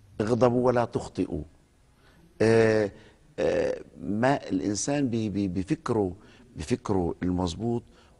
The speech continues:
هو أن يرى الآخر بطريقة سلمية صحيحة، وأن يتقبل الآخر على علاته. آه،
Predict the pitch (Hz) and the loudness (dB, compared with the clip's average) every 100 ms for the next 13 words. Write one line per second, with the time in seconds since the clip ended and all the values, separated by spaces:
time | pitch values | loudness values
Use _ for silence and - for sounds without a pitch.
0 | 101 107 104 - 101 104 110 139 127 - | -4 -2 -2 -4 -2 0 -2 -2 -2 -4
1 | - 95 - 139 147 - 139 135 - _ | -4 -6 -4 -6 -6 -4 -4 -4 -12 _
2 | _ _ _ - 104 - 107 135 - 131 | _ _ _ -10 -8 -6 -4 -6 -6 -8
3 | 123 - - - 120 101 113 101 80 78 | -8 -10 -10 0 0 2 -2 -2 -4 -10
4 | - - - - 113 - - - - - | -20 -14 -10 -6 -8 -8 -12 -14 -20 -20
5 | - - 127 123 135 170 139 127 - - | -4 2 2 2 0 -2 2 2 0 -4
6 | 151 - 135 131 120 139 131 131 117 113 | -4 -2 -2 0 4 4 4 2 2 2
7 | 95 85 - - - _ _ _ - - | 0 -10 -12 -20 -20 _ _ _ -20 -20
8 | - _ - 107 | -20 _ 4 4